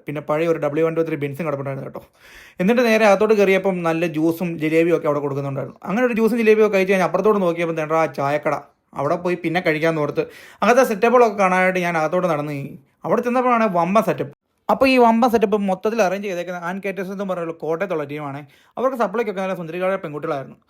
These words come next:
അവിടെ നേരെ കൗണ്ടറൊക്കെ കണ്ടിട്ട് നേരെ പുറത്തിറങ്ങിയപ്പോൾ കുട്ടികൾക്ക് കളിക്കാനും ഉല്ലസിക്കാനുമായിട്ടൊക്കെ ഉള്ള ഒരു കൊച്ചു പാർക്ക് കൊണ്ടുവരുന്നുണ്ട് കേട്ടോ. അവിടെ നേരെ ഞാൻ പോയി വണ്ടിയിലിരുന്നു. വണ്ടിയിലിരുന്ന് കഴിഞ്ഞ് കുറച്ച് കഴിഞ്ഞപ്പോൾ ഞങ്ങൾ വീണ്ടും സമയം ഇരുട്ടാറായി. നേരെ അകത്തോട്ട് കയറി പരിപാടി കാണാനായിട്ട് അകത്തോട്ട് പോയി. അങ്ങോട്ട്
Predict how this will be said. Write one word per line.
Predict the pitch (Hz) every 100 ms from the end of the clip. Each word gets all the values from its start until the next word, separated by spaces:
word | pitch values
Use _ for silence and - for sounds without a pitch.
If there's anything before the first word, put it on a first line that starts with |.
| _ _ -
അവിടെ | 202 269 262
നേരെ | 233 220
കൗണ്ടറൊക്കെ | 190 208 214
കണ്ടിട്ട് | 196 190 196
നേരെ | 185 185
പുറത്തിറങ്ങിയപ്പോൾ | 165 180 180 170 165 -
കുട്ടികൾക്ക് | 156 190 208
കളിക്കാനും | 180 160 170 170 175 -
ഉല്ലസിക്കാനുമായിട്ടൊക്കെ | 156 160 180 175 180 175 160 156 160
ഉള്ള | 156
ഒരു | 156 156 165
കൊച്ചു | 160 - 160
പാർക്ക് | 156 180 160
കൊണ്ടുവരുന്നുണ്ട് | 143 151 139 139
കേട്ടോ. | 135 - - _ - -
അവിടെ | 202 262 240
നേരെ | 226 220
ഞാൻ | 202
പോയി | 202 175
വണ്ടിയിലിരുന്നു. | 151 175 151 135 - - 160
വണ്ടിയിലിരുന്ന് | 185 240 220 214
കഴിഞ്ഞ് | 202 190
കുറച്ച് | 180 220
കഴിഞ്ഞപ്പോൾ | 185 185 170
ഞങ്ങൾ | 180 170
വീണ്ടും | 160 180 175 156
സമയം | 170 180
ഇരുട്ടാറായി. | 151 165 160 143 139 - 156
നേരെ | 156 170
അകത്തോട്ട് | 156 175 175
കയറി | 165 165
പരിപാടി | 147 160 175 156
കാണാനായിട്ട് | 151 143 143 143
അകത്തോട്ട് | 135 147
പോയി. | 151 - - 165
അങ്ങോട്ട് | 208